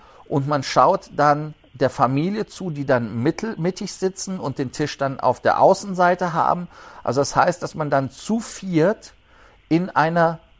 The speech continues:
Kabine fliegen kann als Familie und da wirklich dann auch ungestört unterwegs sein kann. Ähm, was meiner Meinung nach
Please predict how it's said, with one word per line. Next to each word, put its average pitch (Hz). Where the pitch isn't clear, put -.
Kabine 165
fliegen 180
kann 151
als 139
Familie 175
und 131
da 139
wirklich 160
dann 135
auch 131
ungestört 135
unterwegs 120
sein 104
kann. 82
Ähm, 117
was 120
meiner 151
Meinung 165
nach 143